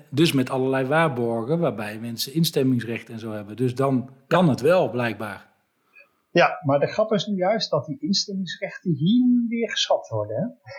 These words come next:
Speaker 2: hè? <laughs> Dus als jij gaat, en daarom denk ik ook dat het een van de grote problemen is, dat schrappen van dat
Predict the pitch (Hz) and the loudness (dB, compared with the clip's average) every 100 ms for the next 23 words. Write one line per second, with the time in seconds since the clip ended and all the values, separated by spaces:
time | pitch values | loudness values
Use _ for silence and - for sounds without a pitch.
0 | - 170 139 - - 156 - - - - | -6 -4 -4 -6 -2 0 0 -4 -8 -8
1 | - 160 151 175 156 165 147 - 160 151 | 0 2 2 0 0 2 0 0 -2 4
2 | 180 175 165 - _ 143 143 190 202 143 | 4 4 -2 -8 _ -20 -2 0 0 0
3 | 127 127 143 - _ - 175 123 135 - | -2 -2 -6 -12 _ -2 -2 0 -2 -2
4 | 143 - 131 123 139 170 160 113 143 - | -4 -4 -10 -6 -2 0 -2 -2 -6 -6
5 | - 139 - 120 - 127 123 117 123 | -6 -2 -2 -2 -4 -6 -6 -8 -8